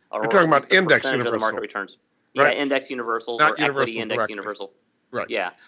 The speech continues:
Speaker 2: Mm-hmm.
Speaker 1: So universe-, yeah. So th-, we like it because it's a fixed product. Uh, if you wanna take market risk and get market returns and go the private placement route, it's gonna be the cheapest, but you're gonna have to put a lot of money away. Uh,
Speaker 2: Yeah.
Speaker 1: it goes back to the, the captive e-,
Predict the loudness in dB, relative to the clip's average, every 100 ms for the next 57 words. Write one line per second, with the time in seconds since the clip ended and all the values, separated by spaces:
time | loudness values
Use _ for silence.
0 | -16 -10 -8 -8 -4 -2 2 4 4 0
1 | -2 -8 -6 -8 -4 -2 -2 -4 -12 -16
2 | -10 -4 0 0 0 -8 -10 -8 -8 -8
3 | -10 -6 -6 -6 -14 _ -2 -2 -4 -10
4 | _ _ _ _ _ _ _ _ _ _
5 | -10 -8 -8 -10 -10 -10 -10 -14 -14 -14
6 | -6 -4 -4 -6 -6 -8 -12 -14 -12 -10
7 | -4 -4 -4 -6 -6 -6 -6 -8 -8 -8
8 | -8 -6 -2 -2 -4 -10 -10 -12 -8 -2
9 | -2 -4 -12 -16 -14 -14 -16 -14 -14 -14
10 | -12 -8 -6 -4 -4 -6 -6 -2 0 0
11 | -4 -8 -10 -12 -12 _ _ _ -10 -6
12 | -4 -6 -2 0 0 -2 -6 -4 -4 -8
13 | _ -8 -2 -2 -2 -16 -14 -16